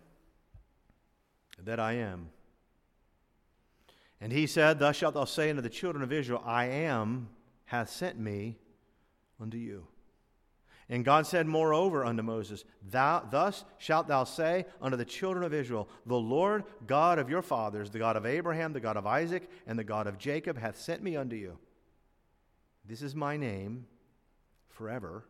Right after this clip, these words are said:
and this is my memorial unto all generations." Now, beloved, I want you to think about this for a moment. Moses said, "Lord, wh-, when I go, you're sending me to go deliver Israel from the world empire. What do I tell them?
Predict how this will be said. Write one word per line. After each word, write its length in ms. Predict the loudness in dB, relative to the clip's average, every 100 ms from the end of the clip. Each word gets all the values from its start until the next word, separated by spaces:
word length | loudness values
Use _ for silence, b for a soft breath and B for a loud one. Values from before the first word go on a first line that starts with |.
| _ _ _ _ _ _ _ _ _ _ _ _ _
and 100 | -10
this 120 | -10 -6
is 100 | -4
my 140 | -2
memorial 600 | -2 -2 -2 0 -2 -4
unto 160 | -6 -10
all 640 | -8 -6 -4 -6 -8 -12 _ _ _
generations." 760 | -12 -8 -8 -8 -10 -16 -20 -20 _ _ _ _ _ _ _ b b b b
Now, 80 | -8
beloved, 280 | 0 0 0
I 60 |
want 200 | -2 -4
you 60 | -6
to 60 |
think 180 | -6 -8
about 180 | -6 -6
this 140 | -8
for 100 | -8
a 60 | -8
moment. 320 | -6 -6 -10 -14 _ _ _ _ _ _ _ _ _ _ b b b b b b _ _
Moses 360 | -2 -2 0 -6
said, 220 | -4 -4
"Lord, 280 | -4 -6 -8
wh-, 180 | -10 -8
when 160 | -8
I 160 | -6 -6
go, 580 | -6 -4 -2 -4 -6 -10
you're 180 | -6 -6
sending 420 | -4 -6 -6 -6
me 180 | -6 -8
to 120 | -10
go 220 | -6 -4 -4
deliver 460 | -4 -4 -4 -6
Israel 600 | -6 -8 -6 -6 -6 -8
from 460 | -8 -4 -2 -2 -4
the 100 | -6
world 320 | -6 -6 -6
empire. 380 | -8 -8 -8 -6
What 160 | -6
do 80 | -4
I 100 | -4
tell 240 | -6 -8 -8
them? 240 | -10 -12